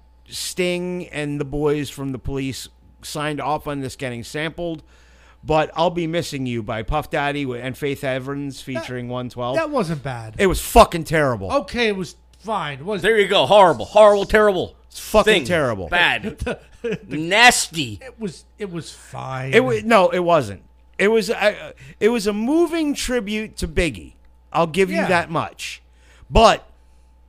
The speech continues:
Speaker 1: don't fucking sample the Police.
Speaker 3: <laughs>
Speaker 2: Yeah, but that song is kind of
Speaker 1: No. Don't fucking sample the Police.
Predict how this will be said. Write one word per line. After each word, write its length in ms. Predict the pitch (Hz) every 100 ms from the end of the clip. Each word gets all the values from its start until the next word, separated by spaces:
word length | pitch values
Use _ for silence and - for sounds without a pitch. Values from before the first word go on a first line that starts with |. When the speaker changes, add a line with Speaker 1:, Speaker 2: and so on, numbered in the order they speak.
| _ _ _ _ _ _ _
Speaker 1:
don't 300 | 196 226 214
fucking 460 | - - 220 208 190
sample 460 | - 190 185 180
the 80 | 151
Police. 560 | - 170 147 87 - -
Speaker 3:
<laughs> 460 | 170 180 208 190 165 _ _
Speaker 2:
Yeah, 100 | 415 349
but 140 | 240
that 180 | 311 320
song 400 | - 247 208 185
is 220 | 170 127
kind 280 | - 202 180
of 200 | 156 131
Speaker 1:
No. 460 | 196 190 135 92 - _ _ _ _ _ _ _ _ _ _ -
Don't 340 | 190 196 -
fucking 400 | - 190 180 180
sample 400 | - 185 175 -
the 80 | 156
Police. 600 | 131 160 160 95 - -